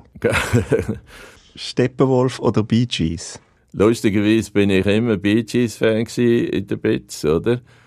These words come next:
Speaker 1: Und ich ha, äh, dort ist ja, ist mir als Bee Gees-Fan ein Aussätziger gsi, oder? Also es hat Rolling Stones-Fan und Beatles-Fan gegeben. Und ich ha immer Bee Gees gehört, da hat mir genial gedacht und ha sogar mit einem Freund aus der Schulzeit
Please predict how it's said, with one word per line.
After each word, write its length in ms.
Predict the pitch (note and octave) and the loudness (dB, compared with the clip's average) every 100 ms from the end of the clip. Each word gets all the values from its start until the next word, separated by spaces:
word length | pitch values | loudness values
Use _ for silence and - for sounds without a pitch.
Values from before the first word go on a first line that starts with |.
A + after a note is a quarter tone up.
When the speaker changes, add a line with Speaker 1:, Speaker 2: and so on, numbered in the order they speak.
| _ - | _ -4
Speaker 1:
Und 360 | F2+ F#2 F2+ | 0 2 2
ich 180 | F#2 F2+ | 0 0
ha, 360 | F#2 F2 F2 E2+ | 2 2 2 0
äh, 340 | - - F2 | -2 0 0
dort 320 | E2 G#2 G#2+ | 2 0 2
ist 140 | F#2+ - | 0 0
ja, 540 | F2+ E2+ D#2 A#1+ C#2 | 2 4 2 0 -2
ist 180 | E2 E2+ | -6 -4
mir 160 | F2 E2 | -2 -2
als 140 | D#2 | -2
Bee 240 | - F#2 | -2 -2
Gees-Fan 760 | F#2 F2+ F2 - F2 E2+ D#2+ D#2 | 0 -2 -4 -2 -2 0 0 -2
ein 160 | D2+ D2+ | -2 -2
Aussätziger 760 | F2 F2+ F2 E2+ E2+ E2+ F2+ | -2 -2 -2 -2 -4 -6 -6
gsi, 340 | F2 D2 D2 C#2 | -6 -6 -4 -2
oder? 320 | C#2+ E2+ D#2+ | -2 0 0
Also 200 | C#2+ D2 | 0 -2
es 40 | |
hat 240 | D2+ D2 C#2 | -2 -2 -2
Rolling 320 | D2+ F2 F#2 | 0 0 -4
Stones-Fan 760 | - F2 F2 F2+ - E2+ F2 E2 | -2 -2 -2 -4 -4 -2 0 -2
und 120 | D2+ | -4
Beatles-Fan 800 | D#2+ D#2+ E2 F#2 - F2+ F2 F#2+ | -4 -4 -6 -16 -6 -4 -4 -4
gegeben. 280 | F#2 F#2 - - - - _ | -4 -4 -6 -20 -20 -20 _
Und 380 | - E2 E2 D#2+ | -4 0 0 2
ich 240 | F#2+ A2 - | 2 2 2
ha 120 | F#2 | 0
immer 240 | A#2+ B2 | 2 -2
Bee 240 | G2 A2 A#2 | 0 0 0
Gees 440 | - A2+ G#2+ - | 0 -2 -2 -4
gehört, 400 | A#2 G#2+ D#2+ - | 0 0 0 -2
da 100 | E2 | 0
hat 120 | D#2+ | 2
mir 180 | B1 D#2 | 0 -2
genial 480 | D#2 D2+ D2+ D2+ F2 | 0 0 0 2 0
gedacht 380 | - F#2+ F2 - | 2 0 0 -4
und 140 | D#2+ | -2
ha 140 | E2 D#2+ | 0 0
sogar 440 | F2 - E2+ E2 | -2 0 0 0
mit 340 | E2 D#2+ D#2+ | 0 -2 -4
einem 200 | D#2 D#2 | -4 -4
Freund 520 | D2 D#2+ F#2 C3+ - - | -2 0 0 -2 -6 -8
aus 160 | F#2 - | -8 -6
der 100 | F2+ | -4
Schulzeit 560 | F2 G2 F#2 G2+ G2 | 0 0 -2 -4 -4